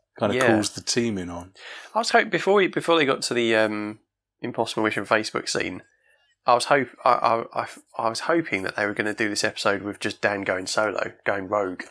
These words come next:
Speaker 1: That would have been quite
Speaker 2: Which
Speaker 1: cool.
Speaker 2: would have been really cool, 'cause you would have, you would have had the opportunity to get to know him without the, the strength of the team behind him. And I think it would have made it, this is a good episode, but I think that would have been more effective and it would have made it more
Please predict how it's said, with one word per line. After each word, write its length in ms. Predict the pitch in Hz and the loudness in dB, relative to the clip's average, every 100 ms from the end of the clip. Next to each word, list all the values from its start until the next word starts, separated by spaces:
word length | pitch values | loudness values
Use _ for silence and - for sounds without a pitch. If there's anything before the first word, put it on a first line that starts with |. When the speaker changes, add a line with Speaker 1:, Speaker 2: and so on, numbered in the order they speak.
| - | 0
Speaker 1:
That 140 | 120 | 2
would 100 | 139 | 4
have 80 | 120 | 4
been 140 | 123 | 2
quite 180 | 120 92 | 2 0
Speaker 2:
Which 200 | 127 - | 0 0
Speaker 1:
cool. 80 | 147 | 0
Speaker 2:
would 100 | 143 | 0
have 80 | 139 | 0
been 80 | 135 | 2
really 240 | 151 131 | 2 2
cool, 440 | - 160 95 92 - - | 4 4 2 -2 -12 -6
'cause 220 | 127 - | -4 0
you 120 | 139 | 0
would 100 | 135 | 2
have, 160 | 123 107 _ _ _ - - | 2 0 _ _ _ -20 -10
you 120 | - 123 | -4 0
would 60 | |
have 60 | 120 | 2
had 100 | 123 | 4
the 80 | 123 | 2
opportunity 360 | - 117 117 | 2 -2 -2
to 100 | 104 | 0
get 180 | 165 - | -2 -2
to 60 | 110 | 0
know 260 | 107 107 101 _ _ _ | 0 0 -2 _ _ _
him 260 | - 131 104 | 0 0 0
without 380 | 104 107 - 117 | 2 2 2 0
the, 300 | 104 101 101 | -6 -4 -6
the 160 | 107 | -6
strength 340 | 104 - 110 - | -2 0 -2 -4
of 100 | 104 | -8
the 80 | 104 | -4
team 300 | 135 120 107 | -2 -2 -2
behind 360 | - 92 87 | -2 -4 -4
him. 240 | 87 - - _ _ _ _ _ - | -8 -10 -14 _ _ _ _ _ -8
And 160 | 113 104 | -6 -4
I 80 | - | -2
think 260 | 131 113 | -2 0
it 120 | 113 117 | -2 0
would 160 | 107 | 0
have 100 | 104 | 0
made 240 | 107 104 104 | 0 2 2
it, 240 | 98 - _ _ - | -2 -4 _ _ 2
this 160 | 151 147 | 2 4
is 60 | |
a 60 | 120 | 0
good 240 | - 135 | 4 4
episode, 520 | 120 117 - 90 92 - | 4 2 -2 -2 -2 0
but 260 | - 87 - - | 0 0 -4 -8
I 60 | |
think 200 | - 113 | -4 0
that 120 | 120 120 | 2 2
would 60 | |
have 80 | 110 | 0
been 100 | 113 | 0
more 120 | 113 | 2
effective 340 | 104 113 - 101 | 2 2 0 -4
and 60 | |
it 60 | 101 | -4
would 80 | 107 | -2
have 60 | 107 | 0
made 160 | 104 | 0
it 80 | 107 | -2
more 440 | 110 107 104 104 | -2 0 0 0